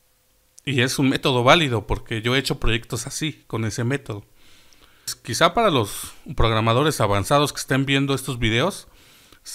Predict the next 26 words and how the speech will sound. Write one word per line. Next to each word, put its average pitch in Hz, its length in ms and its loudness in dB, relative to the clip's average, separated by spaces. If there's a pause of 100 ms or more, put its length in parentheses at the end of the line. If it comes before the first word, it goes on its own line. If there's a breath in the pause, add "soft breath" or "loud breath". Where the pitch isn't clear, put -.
les, - 480 -4
les 104 180 -2
será 113 460 2
muy 120 180 2
burdo, 139 480 2 (440 soft breath)
pero 107 360 -2 (400 soft breath)
eso 123 180 -4
no 131 80 2
importa. 135 580 0
Cada, 123 380 -2
cada 131 280 0
persona 123 320 -2
es 113 80 -2
diferente, 151 680 -2 (400 loud breath)
cada 117 280 0
persona 120 440 0
razona 113 380 -2
diferente. 123 580 -2 (500 soft breath)
Yo 139 240 2
lo 175 140 2
que 143 120 2
pretendo 131 540 0
es 120 160 -2
enseñarles 117 720 0
esta 117 240 -4
parte. 143 420 2